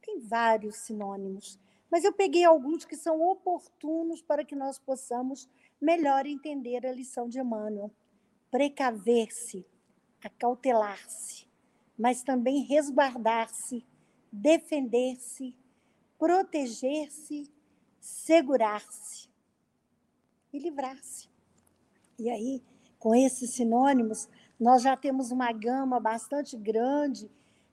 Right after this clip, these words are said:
para refletir e compreender as palavras de Emmanuel, porque ele diz, depois de nos alertar de que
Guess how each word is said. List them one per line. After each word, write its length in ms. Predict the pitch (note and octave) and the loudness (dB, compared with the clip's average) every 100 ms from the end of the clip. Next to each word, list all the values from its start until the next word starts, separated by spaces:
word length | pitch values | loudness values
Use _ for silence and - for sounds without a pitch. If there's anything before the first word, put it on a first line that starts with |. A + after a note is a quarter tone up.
| _ | _
para 340 | C4 C4 B3+ - _ _ | 2 4 2 -4 _ _
refletir 1000 | - F#4 F#4+ D#4+ D4 - - D4 D#4+ - | -6 -6 -4 -8 -8 -10 -10 -8 -8 -10
e 100 | D4+ | -8
compreender 800 | - D#4 C4+ D4+ C#4 A3+ B3+ B3+ | -2 -2 0 -2 -2 0 2 2
as 140 | B3+ | 0
palavras 580 | C#4 B3+ A#3 A#3 B3 A3 | 0 2 2 0 -4 -10
de 80 | C#4 | -8
Emmanuel, 540 | B3+ A#3 A#3+ A#3 A#3 - _ _ _ | -6 -4 -6 -6 -10 -14 _ _ _
porque 260 | - C#4 E4+ | -10 -6 -2
ele 160 | E4 D4 | -2 -2
diz, 500 | A3 D#4+ F4 - - | -2 -2 -2 -6 -2
depois 400 | B3 B3+ C4 B3+ | -2 2 2 2
de 100 | A#3+ | 0
nos 400 | A#3+ A#3+ - - _ _ _ | -4 -4 -8 -18 _ _ _
alertar 680 | B3 C4 B3+ - B3 A#3+ A#3 | 2 4 2 0 -2 0 -2
de 120 | A3 | -8
que 280 | - A3+ G#3+ | -12 -8 -8